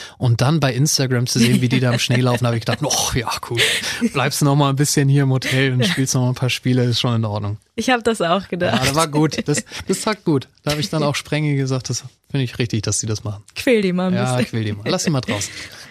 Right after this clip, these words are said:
Speaker 2: Wie habt ihr denn jetzt die letzte Woche genutzt, um euch in der kurzen Zeit wieder als Mannschaft zusammenzufinden und jetzt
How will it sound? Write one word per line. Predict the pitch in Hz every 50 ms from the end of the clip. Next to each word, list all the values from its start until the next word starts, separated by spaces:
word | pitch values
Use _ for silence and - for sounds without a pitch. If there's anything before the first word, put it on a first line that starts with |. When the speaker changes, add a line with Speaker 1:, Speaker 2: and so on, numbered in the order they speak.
| - _ - - 208
Speaker 2:
Wie | 214 240 254 277
habt | 285 277 - -
ihr | 262 240
denn | 247 240
jetzt | 240 240 226 - - -
die | 214
letzte | 214 214 214 - - - 208 202
Woche | 196 196 - 208 185
genutzt, | - 185 180 196 202 202 - - - -
um | - 185 190 185
euch | - 151 151 185 180 - - - -
in | 185 180
der | 180 175 175
kurzen | - 220 208 - - 190 -
Zeit | - 202 175 180 - -
wieder | 185 180 170
als | - 165 165 - -
Mannschaft | 180 175 190 202 208 196 - - -
zusammenzufinden | 185 165 170 175 170 190 180 - 170 - - 180 170 165 160 - 170 165
und | 156 - 165 170 170 - -
jetzt | 160 160 - - - -